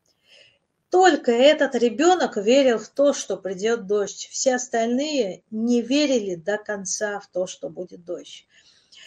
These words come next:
И дождь пошёл. И старец сказал: «Благодарите этому, этого ребёнка, потому что только благодаря её вере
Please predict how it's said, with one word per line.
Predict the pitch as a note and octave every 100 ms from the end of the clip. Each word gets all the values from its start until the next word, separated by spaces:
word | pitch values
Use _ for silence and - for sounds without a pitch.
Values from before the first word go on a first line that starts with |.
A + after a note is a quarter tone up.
| - - _ A3+
И | A3+ A3 G#3+
дождь | G3+ C#4+ -
пошёл. | - A#3 - F#3+ F3+ F3+ _ _ _ _ _ _
И | - F#3+ G3 F#3 F3+ -
старец | - A#3+ A#3+ A#3
сказал: | - F#3+ F#3 F#3 F3 F3+ -
«Благодарите | F#3 G3+ G#3 G#3 G#3 G#3+ A#3 -
этому, | G#3+ G3+ G3 G3+ F#3+ F#3+ F#3+ F#3+ -
этого | F#3 F#3 G3
ребёнка, | G3+ G#3 B3 A3 F3+
потому | F3+ F#3 F#3 F3
что | - F3+
только | - C4 A#3 G#3
благодаря | F3 F#3 F3+ F#3 G3+ A3 A3
её | G3 F#3 F3+ G#3 F#3+
вере | E3+ A#3 D#4+ C#4 E3+